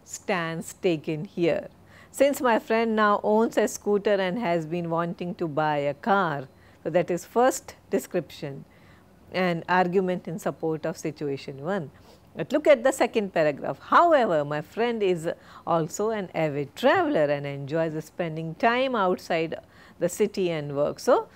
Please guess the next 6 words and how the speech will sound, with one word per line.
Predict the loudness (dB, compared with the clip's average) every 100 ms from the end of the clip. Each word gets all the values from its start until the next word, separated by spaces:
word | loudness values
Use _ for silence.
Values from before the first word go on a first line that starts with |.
| -20
second | -2 -2 0 -2
situation | -2 -2 0 0 -2 -4 -4
and | -2 -2 2
arguments | 2 2 0 -2 -4 -4
in | -6
support. | -4 -8 -6 -6 -6